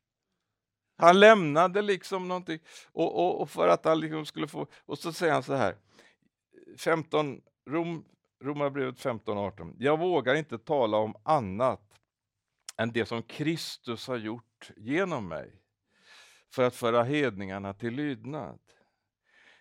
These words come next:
Genom ord och gärningar, genom kraften i tecken och under, genom andens kraft. Så har jag från Jerusalem och runt omkring ända till Illyrien,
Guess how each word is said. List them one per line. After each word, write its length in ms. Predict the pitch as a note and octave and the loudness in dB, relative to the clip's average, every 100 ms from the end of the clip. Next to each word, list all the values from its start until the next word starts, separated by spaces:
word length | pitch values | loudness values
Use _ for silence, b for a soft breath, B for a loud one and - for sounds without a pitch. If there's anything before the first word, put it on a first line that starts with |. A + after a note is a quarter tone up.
| _ | _
Genom 540 | B2+ E3+ F3+ F3 F3 | 6 8 10 8 6
ord 640 | F3 E3+ E3+ G3 G#3 G3+ G3 | 2 4 4 4 0 0 2
och 180 | F#3+ | 4
gärningar, 640 | F#3+ F#3 E3+ D3 D#3 D#3 D3 | 8 8 8 6 2 4 4
genom 280 | D3 D3+ D#3+ | 4 2 -2
kraften 760 | - D#3+ E3 F3 - - E3+ | -2 8 8 8 4 -4 -4
i 60 | D#3+ | -2
tecken 500 | F3 C#3 - D3+ C#3 | 0 0 -2 -4 -2
och 140 | C#3 | 0
under, 340 | B2+ B2+ B2 A#2 b b | -2 -2 -2 -4 b b
genom 320 | B2+ C3+ D3 - | 0 2 0 -2
andens 680 | - F3 E3 A2 G#2+ C#3+ C3 | 4 4 4 0 -4 -6 -6
kraft. 600 | - C#3 B2 F#2+ - - _ _ - _ _ b b b | -2 2 4 2 -6 -20 _ _ -20 _ _ b b b
Så 220 | - D#3+ | -2 4
har 220 | G3 G3+ | 10 12
jag 340 | F3+ E3 E3 - | 12 12 8 2
från 300 | E3+ F#3+ G#3 | 2 4 6
Jerusalem 960 | G3+ F#3 F#3 F3+ - F3 E3 D3+ B2 | 4 4 0 -4 0 2 4 2 0
och 220 | A2+ G2 b b | -4 -4 b b
runt 600 | A2 C3 F#3 G#3 G3+ - | 0 8 10 10 6 0
omkring 600 | F3+ F3+ E3+ D#3+ D#3+ D#3 | 0 0 0 2 2 2
ända 440 | C3+ D#3+ D3+ C#3 C#3 | 4 4 4 2 2
till 320 | D3+ C#3+ C#3 | 0 -2 -2
Illyrien, 840 | D3+ D3+ D3 D3+ D3 C#3+ C3+ G#2 | -2 0 2 2 0 2 0 0